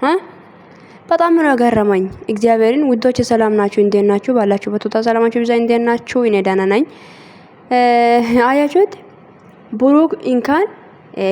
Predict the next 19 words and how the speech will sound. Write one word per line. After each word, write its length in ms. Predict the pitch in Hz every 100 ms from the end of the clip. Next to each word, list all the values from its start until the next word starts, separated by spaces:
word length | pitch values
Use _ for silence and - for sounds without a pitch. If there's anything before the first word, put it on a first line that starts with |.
| 202
ሄሚ 300 | 226 254 269 294
ያሳለፈው 640 | 233 233 240 233 226 233 233
ቀናቶች 480 | 226 226 220 220 220
ራሱ 200 | 208 208 208
አስቦ፣ 400 | - 208 - 214 262 415 - - - - - -
እኔ 120 | 214
እንጃ፣ 180 | 202 196 202
ክፉና 380 | - 226 240 233
ደጉ 280 | 208 208 202 208
የሳቁበት 640 | 208 220 240 - 214 196 214 -
ቀንና 320 | 202 202 196
ምን 180 | 190 226
አይነት 260 | 233 220 214
ቀን 140 | - 214
እንዲያሳልፉ 520 | 208 202 202 202 202 -
አስቦ 320 | 226 - 226 226
ራሱ 220 | 208 214 285 403 - -
ይቅርታ 320 | 233 233 247 254
ተጠያይቆ 600 | 240 233 226 220 226